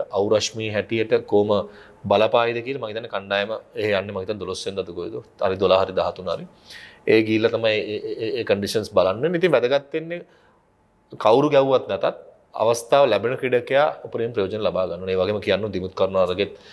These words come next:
කරුණාරත්නගේ අන්තිම, අ, ටුවර් එක මේ කැප්ටන් කරලා ගහන එක. ඉතින් ඔහුටත්, ඔහුත් බලන්නේ කොහොම හරි ලොකු finish on a high කියලා අපි කියනවා.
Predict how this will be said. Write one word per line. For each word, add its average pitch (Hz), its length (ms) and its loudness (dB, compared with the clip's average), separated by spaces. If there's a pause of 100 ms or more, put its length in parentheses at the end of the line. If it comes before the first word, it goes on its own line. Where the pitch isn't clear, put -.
(120)
කරුණාරත්නගේ 101 600 -4
අන්තිම, 101 260 -8
අ, - 460 -8 (720)
ටුවර් 107 240 4
එක 98 120 2 (120)
මේ 98 100 -4
කැප්ටන් 104 340 -4
කරලා 98 180 -2
ගහන 104 180 -4
එක. 101 120 -10
ඉතින් 98 140 -16
ඔහුටත්, 98 380 0 (300)
ඔහුත් 104 240 4
බලන්නේ 101 300 2
කොහොම 101 240 -4
හරි 104 120 -4
ලොකු 92 240 -8 (760)
finish 107 240 -2
on 107 100 4
a 98 60 2
high 104 200 0
කියලා 101 180 -2
අපි 98 120 -8
කියනවා. 113 280 -12